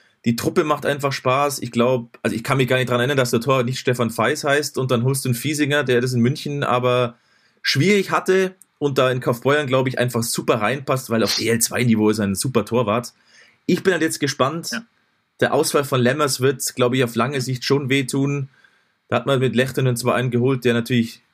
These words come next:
Speaker 1: die Liga kennt und vor allem Kaufbeuren, aber boah, Lemmers ist schon, ist schon eine andere Kragenweite.
Speaker 2: Um nochmal zu den Gegnern zu kommen, Kassel, sehr starker Lauf,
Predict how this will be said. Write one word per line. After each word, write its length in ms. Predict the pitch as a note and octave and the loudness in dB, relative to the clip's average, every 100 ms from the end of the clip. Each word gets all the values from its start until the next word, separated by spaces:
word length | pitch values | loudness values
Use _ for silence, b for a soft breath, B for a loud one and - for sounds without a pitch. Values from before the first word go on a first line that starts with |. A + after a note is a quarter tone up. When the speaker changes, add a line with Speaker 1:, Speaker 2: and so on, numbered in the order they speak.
| - | 0
Speaker 1:
die 80 | A#2 | 2
Liga 240 | D3 D#3 | 2 0
kennt 220 | C3+ D3 | 0 -4
und 60 | C3 | -2
vor 120 | E2+ | 0
allem 140 | B2+ B2 | 0 0
Kaufbeuren, 500 | A#2 A2+ C3 C#3+ C#3 | -2 0 2 2 0
aber 400 | A#2+ A#2+ A#2+ A#2 | 0 2 2 0
boah, 420 | A2+ A#2+ B2 - b b b b b - | -2 -2 -2 -4 b b b b b -2
Lemmers 320 | A#2 C#3+ C#3 | 0 0 0
ist 140 | C3+ | 0
schon, 540 | - C3 C3+ B2+ A#2+ - _ _ _ | 2 2 2 2 0 -4 _ _ _
ist 160 | C3 - | 0 2
schon 160 | B2 | 2
eine 80 | F#2+ | 2
andere 220 | A#2 B2 | 2 0
Kragenweite. 680 | A#2 A#2 G#2+ G#2 G2+ G2+ F#2+ - _ - | 0 -2 -2 0 0 -2 -6 -10 _ 0
Speaker 2:
Um 120 | C3+ | 2
nochmal 260 | D3 D3 C3+ | 4 4 2
zu 80 | C#3+ | 2
den 180 | C3+ A#2+ | 2 4
Gegnern 360 | D3+ F#3 F3 | 2 4 4
zu 140 | F3 E3+ | 2 2
kommen, 500 | F3 F#3 G3+ F#3+ - - | 4 4 4 4 0 -4
Kassel, 540 | - C#3 G3 G3+ F#3+ - _ _ _ _ | -2 0 4 4 4 -6 _ _ _ _
sehr 340 | C3 A2+ D3 D#3+ | 0 4 4 4
starker 420 | - D#3 E3 F3 | 2 2 2 2
Lauf, 540 | D#3+ E3+ G3+ G3 - | 4 6 4 2 -10